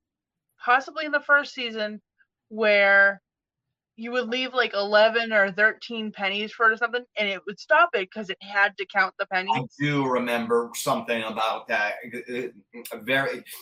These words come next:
Speaker 2: it's funny you say it 'cause I was thinking about that as I was researching. I remember that for sure. Yes.
Speaker 1: So a kinda cool correlation to what we were talking about before that just popped into my head, and I know it's,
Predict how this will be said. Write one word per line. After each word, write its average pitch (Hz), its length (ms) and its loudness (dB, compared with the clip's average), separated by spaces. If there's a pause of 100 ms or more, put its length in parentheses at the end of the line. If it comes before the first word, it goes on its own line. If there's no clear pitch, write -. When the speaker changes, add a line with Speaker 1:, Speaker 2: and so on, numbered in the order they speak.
(180)
Speaker 2:
it's 123 140 -8
funny 131 240 0
you 117 60 -6
say 120 220 -2
it 117 60 -4
'cause - 120 -16
I 104 80 -8
was 101 160 -10
thinking 117 240 -8
about 110 260 -4
that 110 200 -4
as 110 160 -8
I 101 100 -4
was 98 180 -12
researching. 110 540 -10
I 98 60 -8
remember 101 460 -8
that 95 320 -4
for 104 100 -18
sure. 92 320 -10 (200)
Yes. - 460 -14 (2000)
Speaker 1:
So 277 460 0 (220)
a 233 160 2 (160)
kinda 269 320 2
cool 285 280 -2
correlation 240 680 2
to 233 100 2
what 214 160 -2
we 208 60 -6
were 208 160 0
talking 208 320 2
about 190 220 -2
before 190 600 2
that 185 280 0
just 190 140 -20
popped 202 240 0
into 190 100 -8
my 185 120 -6
head, 185 200 2
and 196 120 -2
I 208 80 0
know 202 160 0
it's, 185 160 -8